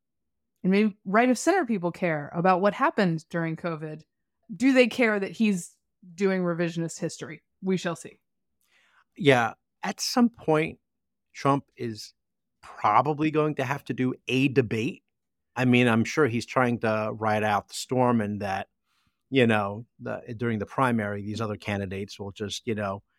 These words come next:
Speaker 2: cut each other to pieces, and then he just gets to step in, even if it's with a smaller margin, but that he, he can do it without having to debate any of them, and then he could,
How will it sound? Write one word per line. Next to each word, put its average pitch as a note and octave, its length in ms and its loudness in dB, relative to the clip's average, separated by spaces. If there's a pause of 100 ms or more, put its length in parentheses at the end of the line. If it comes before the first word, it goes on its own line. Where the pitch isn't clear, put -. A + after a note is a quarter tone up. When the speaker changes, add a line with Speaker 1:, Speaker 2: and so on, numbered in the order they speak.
(140)
Speaker 2:
cut A2 160 0
each G#2 160 -2
other G#2 140 0
to F#2 80 -6
pieces, D#3+ 480 2
and A2+ 200 4
then A2+ 480 2
he G#2 200 -2
just G#2+ 260 -4
gets G#2+ 180 -4
to - 80 -10
step G#2 320 -4
in, G#2 160 -4
even A#2 260 -2
if G2+ 160 -6
it's - 160 -12
with G#2 120 -12
a G2 40 -12
smaller G2+ 400 -4
margin, G#2 400 -2
but G2 200 -14
that G2 180 -6
he, G2+ 140 -10 (400)
he C3 120 2
can A#2+ 200 2
do F3+ 180 8
it F3 100 4
without A#2+ 280 2
having A#2 240 0
to - 80 -14
debate G#2 300 -6
any D3+ 220 4
of B2+ 100 4
them, A#2+ 200 4
and G#2+ 120 0
then G#2+ 120 2
he G#2 100 -4
could, - 160 -12